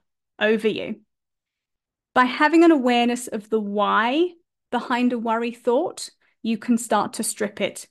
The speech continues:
of its power. Number six,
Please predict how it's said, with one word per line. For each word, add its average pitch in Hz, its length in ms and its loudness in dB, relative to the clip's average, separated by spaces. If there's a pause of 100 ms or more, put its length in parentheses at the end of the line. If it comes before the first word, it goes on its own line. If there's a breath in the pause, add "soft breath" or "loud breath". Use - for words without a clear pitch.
(240)
of - 160 -4
its - 200 -10
power. - 480 -8 (1500)
Number 339 300 6
six, - 480 -2